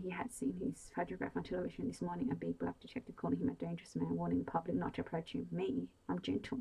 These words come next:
until I get angry, and I'm angry now. You better believe it. But now the heat was off. They had Matt Wainwright in custody. How good is that? Except the girl on reception was sharp. She had seen his face several times.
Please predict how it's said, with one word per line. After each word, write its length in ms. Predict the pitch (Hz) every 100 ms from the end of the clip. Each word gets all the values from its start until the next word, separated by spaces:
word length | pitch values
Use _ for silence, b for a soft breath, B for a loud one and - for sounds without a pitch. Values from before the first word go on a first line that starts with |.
| - B B B
until 280 | - 196 226 -
I 100 | 175
get 240 | 175 - -
angry, 420 | 190 220 - - B B B
and 80 | 370
I'm 100 | -
angry 300 | - 427 427
now. 240 | - - - b b -
You 100 | 277
better 240 | 208 202
believe 420 | 175 131 170 220
it. 120 | - - - - - - - - - - - - - - -
But 120 | 160
now 300 | 160 165 156
the 100 | 165 -
heat 180 | 175
was 140 | - -
off. 260 | 170 - - B B B
They 100 | -
had 240 | 175 165 143
Matt 220 | 139 - -
Wainwright 460 | 170 85 - - -
in 120 | 180
custody. 480 | - 175 - - 143
How 120 | 180 170
good 160 | 170
is 120 | 160
that? 200 | 175 175 - b b -
Except 320 | 180 - -
the 60 | 170
girl 160 | 180
on 160 | 180 180
reception 400 | 170 156 - 165
was 100 | 170
sharp. 320 | - 170 - -
She 160 | -
had 160 | 165 -
seen 420 | - 175 175 185 -
his 360 | 170 170 - - -
face 200 | - -
several 340 | 165 175 247
times. 480 | - 165 165 -